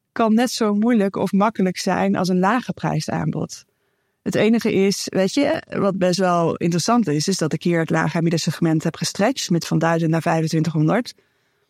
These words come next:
En ja, dat is vaak best wel ingewikkeld. En vijfentwintighonderd is dan toch nog een prijs die past bij het middensegment.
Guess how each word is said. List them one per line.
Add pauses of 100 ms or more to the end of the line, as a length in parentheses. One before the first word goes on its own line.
(160)
En
ja,
dat
is
vaak
best
wel
ingewikkeld.
En
vijfentwintighonderd
is
dan
toch
nog
een
prijs
die
past
bij
het
middensegment.